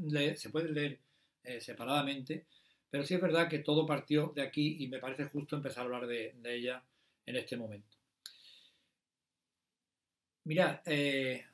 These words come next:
dicen que hay dos clases de escritores. Yo no lo entiendo muy bien, yo creo que hay un escritor por cada libro que se escribe, pero bueno, dicen que hay dos, dos, dos grupos de escritores, o, se puede, o los, los escritores se pueden, eh, agrupar en dos, en dos, en dos grupos distintos.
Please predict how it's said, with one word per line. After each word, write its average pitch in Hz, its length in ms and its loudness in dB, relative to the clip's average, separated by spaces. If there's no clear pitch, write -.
dicen 214 380 0
que 170 120 4
hay 156 180 6
dos 151 160 4
clases 151 280 0
de 139 100 -2
escritores. 113 420 -8
Yo 135 140 0
no 170 60 2
lo 147 60 0
entiendo 127 260 -2
muy 123 100 -2
bien, 147 140 2
yo 127 80 -2
creo 123 100 -2
que 135 60 0
hay 135 80 4
un 127 60 -2
escritor 123 300 -6
por 123 120 -4
cada 123 160 -4
libro 120 180 -2
que 120 80 -8
se 135 60 -6
escribe, 151 260 -2
pero 127 180 -8
bueno, 139 160 -2
dicen 143 220 -6
que 151 80 -2
hay 147 200 0
dos, 143 180 -4
dos, 147 320 -4
dos 135 180 -4
grupos 135 300 0
de 123 60 -2
escritores, 135 480 -6
o, 127 60 -8
se 127 120 -8
puede, 135 180 2
o 123 420 -4
los, 123 320 -4
los 127 160 -2
escritores 151 300 -4
se - 80 -6
pueden, 135 420 -4
eh, 123 380 -4
agrupar 123 420 -8
en 113 160 -10
dos, 123 340 -6
en 113 140 -18
dos, 120 340 -8
en 110 160 -18
dos 117 400 -4
grupos 123 320 -2
distintos. 123 500 -6